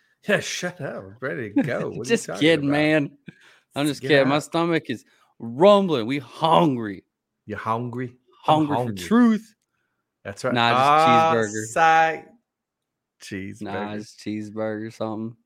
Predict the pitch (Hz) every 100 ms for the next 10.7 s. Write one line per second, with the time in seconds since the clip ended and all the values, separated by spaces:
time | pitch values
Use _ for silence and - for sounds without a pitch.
0 | - 113 110 113 113 123 127 101 107 127
1 | _ _ _ _ _ _ 104 117 110 107
2 | 104 127 117 160 117 98 117 120 - _
3 | - - _ _ _ _ _ _ _ _
4 | _ _ _ 110 110 113 - 113 - 120
5 | 113 117 110 120 123 - _ _ _ _
6 | - 127 113 127 113 123 135 143 _ _
7 | _ _ _ _ 104 101 101 - _ _
8 | _ 120 117 - 117 214 226 247 214 127
9 | - - _ - 95 123 113 - 120 113
10 | 107 95 - - - -